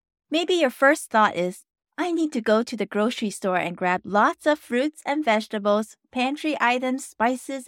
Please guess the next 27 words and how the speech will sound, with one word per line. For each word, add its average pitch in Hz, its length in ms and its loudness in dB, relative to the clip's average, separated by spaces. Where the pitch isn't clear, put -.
and 226 220 2
ingredients 208 680 -2
to 180 80 -10
fill 233 320 0
my 240 160 2
shopping 202 400 -2
cart." - 260 -6
That's - 220 -2
what 302 140 8
I've 214 160 2
seen 254 260 -2
quite - 240 -2
a - 160 -10
few 294 220 0
starting 208 400 0
a 165 80 -6
plant-based 208 520 -2
diet 202 280 2
rush 185 280 -2
to 196 100 -8
do. 202 300 -4
But - 140 2
if 208 100 -2
that's 220 340 -2
what 285 200 2
you're 359 100 0
thinking, 233 480 -2